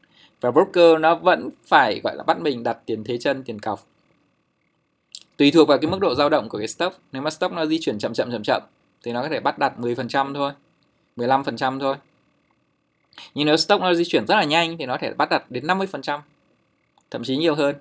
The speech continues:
Nhiều cái nó thể, à, bảy mươi hoặc một trăm phần trăm, nó tùy thuộc vào cái mức độ di chuyển của giá stop. Nhưng mà nói, ờ, trong trường hợp của cái high level này, này ấy,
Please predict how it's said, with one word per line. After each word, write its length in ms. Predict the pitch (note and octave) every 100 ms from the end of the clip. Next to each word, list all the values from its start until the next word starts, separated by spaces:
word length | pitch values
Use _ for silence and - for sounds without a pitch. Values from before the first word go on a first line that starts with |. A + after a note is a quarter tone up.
| _
Nhiều 180 | B2 A#2
cái 240 | - A#2+
nó 100 | C3
thể, 200 | D#3 B2 G2+ -
à, 160 | G#2+ G#2
bảy 180 | G#2+
mươi 160 | A#2 C3
hoặc 80 | B2+
một 100 | A2
trăm 140 | B2+
phần 120 | A#2+
trăm, 180 | A2+ A#2+ -
nó 60 | B2
tùy 100 | A#2+
thuộc 200 | A#2 G#2
vào 120 | G#2+
cái 120 | - A2+
mức 140 | -
độ 140 | B2+
di 120 | A2+ A2
chuyển 220 | A2 - -
của 180 | - -
giá 180 | G2 -
stop. 260 | - D#3 _ _ _ _ _ _ _ _ _ _ _ - - -
Nhưng 140 | D#3+
mà 360 | D#3+ C#3 - _ _
nói, 240 | B2+ C3+ -
ờ, 460 | C#3 C#3 C3+ A2+ -
trong 180 | E3+
trường 140 | E3+ D3
hợp 200 | C3+ -
của 120 | G2+
cái 220 | A2+ A#2
high 180 | C#3 C#3
level 480 | C#3 C3 A#2 A2 -
này, 140 | A2 A2+
này 120 | A2
ấy, 180 | A#2